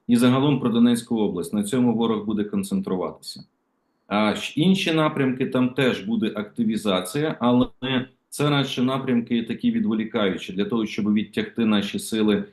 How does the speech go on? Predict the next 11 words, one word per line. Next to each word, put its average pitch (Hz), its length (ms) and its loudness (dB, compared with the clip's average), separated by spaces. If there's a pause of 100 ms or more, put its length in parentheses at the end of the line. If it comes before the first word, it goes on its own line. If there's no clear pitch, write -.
(300)
і 117 80 4
засоби. 95 600 0 (360)
А 117 420 2
основна 135 480 0
концентрація 127 800 -2
все 117 200 -4
ж - 120 -10
таки 117 180 -4
буде 110 220 2
на 110 120 2
Донецькому 107 540 0